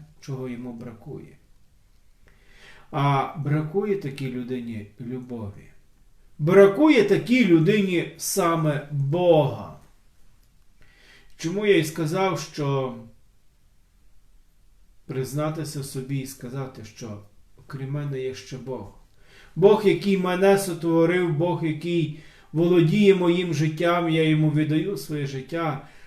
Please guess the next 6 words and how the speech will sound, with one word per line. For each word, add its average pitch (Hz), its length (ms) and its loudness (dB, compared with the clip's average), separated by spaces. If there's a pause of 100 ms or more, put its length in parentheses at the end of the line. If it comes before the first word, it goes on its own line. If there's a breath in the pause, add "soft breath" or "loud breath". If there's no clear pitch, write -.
(180 loud breath)
це 156 200 -4
насправді 139 840 -4
може 127 440 -10
тільки 113 440 -12 (120)
сильна 113 640 -8 (240)
людина. 117 640 -16